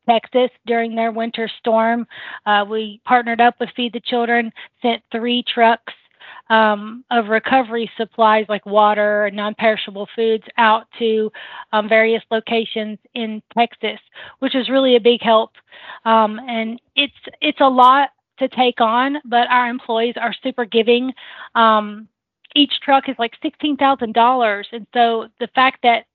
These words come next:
our employees can do payroll deductions and pay for three of those to send to Texas in January during a really crucial time when a state that doesn't normally have that type of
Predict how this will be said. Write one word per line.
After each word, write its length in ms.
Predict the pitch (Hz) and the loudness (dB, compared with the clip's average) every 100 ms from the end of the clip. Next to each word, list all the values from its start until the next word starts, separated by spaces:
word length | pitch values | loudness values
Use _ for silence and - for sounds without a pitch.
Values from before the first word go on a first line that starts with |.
| - | 0
our 180 | 247 254 | 2 2
employees 460 | 254 - 240 254 - | -4 -6 -6 -6 -8
can 260 | 247 233 226 | -6 -6 -6
do 180 | 240 240 | -10 -8
payroll 380 | - 254 254 240 | -4 -4 -4 -6
deductions 640 | 233 233 233 - 254 233 | -6 -4 -4 -4 -6 -6
and 120 | 226 - | -8 -6
pay 240 | 240 247 - | -4 -4 -4
for 140 | 233 | -12
three 300 | - 233 240 | -6 -2 0
of 100 | 220 | 0
those 220 | 233 240 - | -2 -2 -4
to 100 | 254 | -4
send 160 | 240 226 | 0 0
to 80 | 226 | 0
Texas 460 | 240 240 - 247 | 0 0 -4 -6
in 160 | 233 220 | -6 -4
January 540 | 220 226 233 233 233 | 0 0 0 -2 -2
during 320 | 233 226 226 214 | -2 -2 -2 -4
a 100 | 202 | -4
really 320 | 214 254 247 | -2 0 0
crucial 380 | - 247 233 233 | -2 -6 -6 -4
time 400 | 226 214 233 226 | 0 2 2 0
when 280 | 214 214 - - - - - | -2 -2 -8 -18 -18 -8 -2
a 100 | 240 - | -2 2
state 240 | 285 294 | 2 4
that 120 | 254 233 | 2 4
doesn't 320 | 247 233 233 | 2 2 -4
normally 560 | 226 240 247 240 247 | -2 -2 -2 -2 -4
have 300 | 214 240 240 - _ _ - - - | 0 4 4 0 _ _ -20 -20 0
that 180 | 233 220 | 0 0
type 260 | 254 240 | 2 2
of 120 | 226 | 0